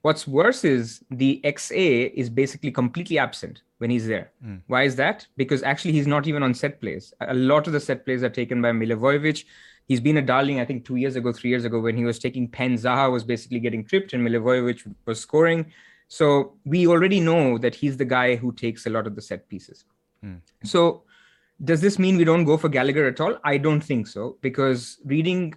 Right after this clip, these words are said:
Speaker 1: from a lot of the Crystal Palace fans forums, you know, people don't like Milivojevic starting in that eleven.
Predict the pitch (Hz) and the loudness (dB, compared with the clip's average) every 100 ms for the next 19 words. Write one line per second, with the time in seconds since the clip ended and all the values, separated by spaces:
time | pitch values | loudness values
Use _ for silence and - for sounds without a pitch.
0 | _ - 143 131 135 151 170 147 147 135 | _ -4 0 2 0 0 -4 -2 0 0
1 | 156 - 131 147 131 131 - 127 120 - | -2 -4 -6 -2 -2 -2 -2 -2 -2 -2
2 | 143 123 110 131 - _ _ _ _ _ | 0 2 0 -4 -10 _ _ _ _ _
3 | _ _ - _ _ - 147 156 170 170 | _ _ -20 _ _ -6 0 0 0 2
4 | 175 170 160 147 143 131 131 123 123 120 | 2 4 4 4 4 2 4 4 2 0
5 | 117 - 120 113 113 110 104 101 107 95 | -4 -2 -2 -2 -4 -4 -4 -4 -6 -6
6 | 92 | -10